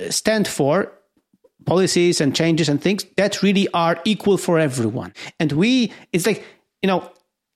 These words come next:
when I go through, uh, lots of things that happened in Poland, it's the same goes with, uh, uh,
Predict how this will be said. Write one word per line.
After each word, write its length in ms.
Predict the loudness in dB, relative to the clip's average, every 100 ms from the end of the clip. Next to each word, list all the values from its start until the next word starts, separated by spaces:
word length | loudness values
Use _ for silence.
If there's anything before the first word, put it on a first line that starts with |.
| _
when 160 | -2 0
I 60 | 0
go 160 | 0
through, 380 | 0 0 2 0 -2
uh, 220 | -2 -2 -2
lots 180 | -2 0
of 100 | -4
things 240 | -2 -2 0
that 100 | -2
happened 440 | -2 0 -2 -2 -2
in 180 | -2 0
Poland, 540 | -2 0 0 -2 -6 -12 _
it's 120 | -4
the 60 | -2
same 220 | 0 2
goes 260 | 2 0 0
with, 300 | -2 -4 -2
uh, 200 | -2 -2 -4 -2
uh, 140 | -4